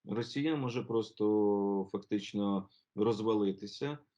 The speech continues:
на дві зони впливу. Одна, яка буде прозахідна, орієнтована там на якусь більш-менш там,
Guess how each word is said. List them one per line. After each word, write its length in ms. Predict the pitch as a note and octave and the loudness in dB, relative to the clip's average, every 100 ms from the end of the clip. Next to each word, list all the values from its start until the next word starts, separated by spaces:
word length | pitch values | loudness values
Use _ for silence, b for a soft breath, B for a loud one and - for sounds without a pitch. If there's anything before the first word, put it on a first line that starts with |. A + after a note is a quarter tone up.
| _ | _
на 380 | - A2+ A#2 A2 | -6 -2 0 -2
дві 180 | G2 A#2+ | -2 -6
зони 280 | A#2 A#2 A2 | -4 -4 -4
впливу. 440 | G#2+ G2+ F2+ E2+ | -4 -2 0 -2
Одна, 380 | - F#2+ G#2+ G2+ | -6 -4 -2 -2
яка 220 | F2+ F#2 | -2 -4
буде 240 | F#2 F#2 F#2 | -4 -2 -2
прозахідна, 760 | - G#2 D3 E3+ D3+ D3 C#3+ _ _ - | -2 0 -2 -4 -8 -10 -12 _ _ -4
орієнтована 760 | A#2 A#2+ A#2+ G#2+ A#2 A2 G2+ F#2+ | -2 -2 -4 -2 2 2 0 -2
там 300 | F#2+ F#2 F#2 | -4 -4 -4
на 120 | F#2+ | -4
якусь 360 | F#2+ - F#2+ | -6 -8 -10
більш-менш 640 | F2+ A2 G2+ G2+ G2 F2+ - | -6 -4 -4 -2 -2 -4 -10
там, 240 | - - | -16 -16